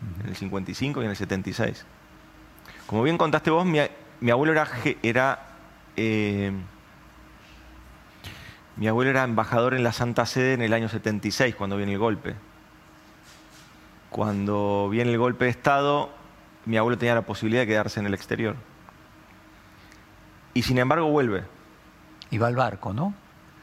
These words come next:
Speaker 2: ¿Y
Speaker 1: Va
Speaker 2: por qué
Speaker 1: preso.
Speaker 2: vuelve? Y vuelve porque mi padre y mis tíos eran militantes de la Juventud Peronista y entonces él tenía miedo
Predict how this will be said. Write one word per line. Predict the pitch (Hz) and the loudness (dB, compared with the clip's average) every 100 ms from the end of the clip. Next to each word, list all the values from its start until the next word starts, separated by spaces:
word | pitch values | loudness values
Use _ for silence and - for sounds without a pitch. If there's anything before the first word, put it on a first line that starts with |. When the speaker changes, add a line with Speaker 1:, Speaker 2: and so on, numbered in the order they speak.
| - - - - - - - - - - - - | -20 -20 -20 -20 -20 -20 -20 -20 -20 -20 -10 -2
Speaker 2:
¿Y | |
Speaker 1:
Va | 127 | 2
Speaker 2:
por | - | 2
qué | 120 | 2
Speaker 1:
preso. | 120 107 | 2 2
Speaker 2:
vuelve? | 95 90 95 - - | 0 -4 -6 -12 -6
Y | 113 | -4
vuelve | 127 175 180 175 - - - - - - - - | 0 0 0 -2 -6 -20 -20 -20 -20 -20 -20 -6
porque | 110 107 113 | -4 -2 0
mi | 113 | 0
padre | - 156 143 120 | 2 2 2 0
y | |
mis | 113 107 | -2 -2
tíos | 143 135 131 135 - - - - - - - - - | 2 2 2 -2 -8 -18 -20 -20 -20 -20 -20 -8 0
eran | 117 113 | 2 2
militantes | 107 107 123 117 113 | 2 2 0 0 -2
de | 110 | 0
la | 101 | -2
Juventud | 104 104 107 | -2 -2 -2
Peronista | 104 104 104 - 110 127 - - - - - - - - - | -2 -2 -4 -6 -8 -8 -18 -20 -20 -20 -20 -20 -20 -20 -8
y | 110 | -2
entonces | 107 120 120 123 - | 0 0 0 0 2
él | 117 | 0
tenía | 98 113 113 107 - - | 2 0 2 0 -2 -6
miedo | 120 120 113 127 | 0 2 2 -2